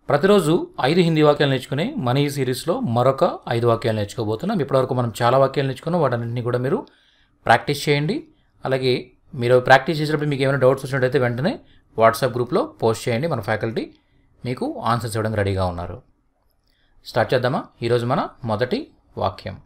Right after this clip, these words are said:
"అప్నీ కాపీ జాంచ్ కర్వాలో, అప్నీ కాపీ జాంచ్ కర్వాలో."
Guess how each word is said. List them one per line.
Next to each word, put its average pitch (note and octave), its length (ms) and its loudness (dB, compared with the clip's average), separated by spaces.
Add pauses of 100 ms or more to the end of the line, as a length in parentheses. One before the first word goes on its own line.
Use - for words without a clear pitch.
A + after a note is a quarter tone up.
(600)
"అప్నీ A#3+ 320 8
కాపీ E3+ 640 10 (100)
జాంచ్ C#3+ 360 4
కర్వాలో, F#2+ 540 2 (460)
అప్నీ C#3+ 280 0
కాపీ C3+ 540 6 (120)
జాంచ్ A#2+ 380 2
కర్వాలో." F#2 560 -2